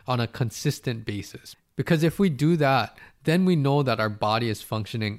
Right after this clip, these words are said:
optimally. And that's really what we want. And like I said before, once you turn on your muscles, you keep those muscles turned on,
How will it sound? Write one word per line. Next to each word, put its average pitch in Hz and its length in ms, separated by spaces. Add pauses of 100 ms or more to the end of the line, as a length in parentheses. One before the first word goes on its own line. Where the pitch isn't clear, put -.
(120)
optimally. 104 640 (200)
And 120 160
that's 131 320
really 123 160
what 104 180
we 101 140
want. 98 480 (340)
And 135 100
like 139 180
I 156 100
said 151 260
before, 139 560 (340)
once 143 320
you 175 120
turn 151 280
on 156 140
your 156 100
muscles, 147 520 (100)
you 117 160
keep - 300
those 143 180
muscles 131 400
turned 110 300
on, 101 280